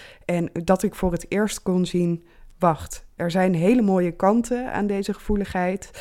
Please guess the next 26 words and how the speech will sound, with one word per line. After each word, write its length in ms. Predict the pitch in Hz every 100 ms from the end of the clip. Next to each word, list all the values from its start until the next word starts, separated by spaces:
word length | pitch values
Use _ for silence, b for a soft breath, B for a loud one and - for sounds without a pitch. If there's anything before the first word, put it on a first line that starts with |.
| B B B -
En 140 | 196
die 120 | 196
mag 200 | 190 180
ik 100 | 180
gewoon 240 | - 160 -
in 140 | 170
mijn 140 | 165
leven 340 | 165 160 160 143
en 140 | 151
in 100 | 156
de 60 | 151
praktijk 520 | - 143 202 233 254
brengen. 340 | - 147 143 -
Die 280 | - 165 175
mag 200 | 170 170
ik 100 | 160
gaan 180 | 151 147
onderzoeken." 680 | 156 147 - 196 147 147 - B B B B -
Daar 220 | 190 233
begint 340 | 226 - 220 196
dat 180 | 151
hele 240 | 147 143 143
zelfonderzoek 1000 | 139 139 - 147 147 147 143 143 143 - -
eigenlijk 420 | 156 151 - -
bij. 280 | 147 147 160
Met 520 | 160 160 - - B